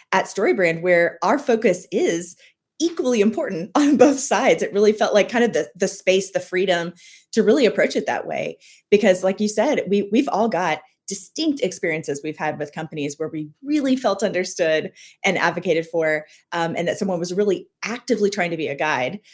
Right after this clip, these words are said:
for us. And then the total opposite. And so it feels like we don't have to live in that pendulum swing, <laughs> those dramatic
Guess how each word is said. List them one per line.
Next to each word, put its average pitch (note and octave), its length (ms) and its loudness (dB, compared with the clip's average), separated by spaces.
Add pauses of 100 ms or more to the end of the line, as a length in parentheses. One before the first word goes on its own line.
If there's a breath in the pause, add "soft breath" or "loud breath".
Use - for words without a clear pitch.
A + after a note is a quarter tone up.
(120)
for E3+ 200 0
us. C#3+ 300 -4
And F#3 140 2
then E3+ 260 0 (100)
the G#3+ 200 -4 (180)
total G3 280 2
opposite. E3 580 -2 (360 loud breath)
And G#3 160 6
so G3 120 6
it - 120 2
feels A3+ 180 4
like A3 140 2
we G#3+ 80 4
don't G#3+ 240 2
have - 240 -12
to G#3 100 -4
live F3+ 240 0
in E3 60 -2
that D#3 260 -4
pendulum G#3 460 0
swing, D3+ 380 -8
<laughs> - 40 -16
those A3+ 280 6 (160)
dramatic F3+ 600 0